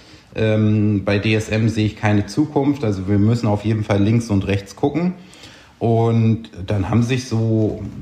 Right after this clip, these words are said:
die ein oder andere T-, Tür geöffnet, wo wir wirklich dann intensive Gespräche mit Teams hatten.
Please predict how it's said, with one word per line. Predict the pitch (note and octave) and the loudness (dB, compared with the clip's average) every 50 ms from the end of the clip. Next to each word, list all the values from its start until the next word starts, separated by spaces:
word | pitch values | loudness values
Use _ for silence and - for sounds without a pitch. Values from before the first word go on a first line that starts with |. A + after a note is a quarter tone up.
| - - | -10 -6
die | G2+ F#2 | -6 -2
ein | G2+ A2 A#2 B2+ | 0 2 2 2
oder | A#2 A2 G#2 | 2 2 0
andere | G#2+ A2+ A#2+ A2 G#2+ G2+ | 0 0 0 0 -2 -4
T-, | - - - - A#2 - - | -6 -10 -6 -4 -4 -4 -4
Tür | - - B2 C3 A2+ | -2 0 0 2 2
geöffnet, | G#2+ E2+ F2 D#3+ - - F#3+ F3+ - | 2 0 0 0 0 0 -2 -2 0
wo | A#2+ B2 A#2 | -2 -2 0
wir | A#2+ A2+ A2 | 0 0 0
wirklich | A#2+ A#2+ - B2 - | -2 -2 -4 -4 -2
dann | - A2+ G2+ | -2 0 0
intensive | G2+ A#2 A2+ - A#2 G#2+ F#2+ A2+ B2 A#2+ A#2+ | 2 0 2 2 2 2 2 0 0 0 0
Gespräche | G2+ A2 G#2+ - - G2+ A2 A#2 A#2 B2+ | 0 0 -2 -2 0 0 0 0 0 0
mit | A2+ A2+ A2 G2+ G2+ | 2 2 2 0 -2
Teams | - - A2 G2+ G2+ G2 - - | -2 -2 0 0 0 0 -2 -2
hatten. | - G#2+ A2 - C#3+ F3+ A#3 A#3+ - | -2 -2 0 0 0 0 0 -2 -4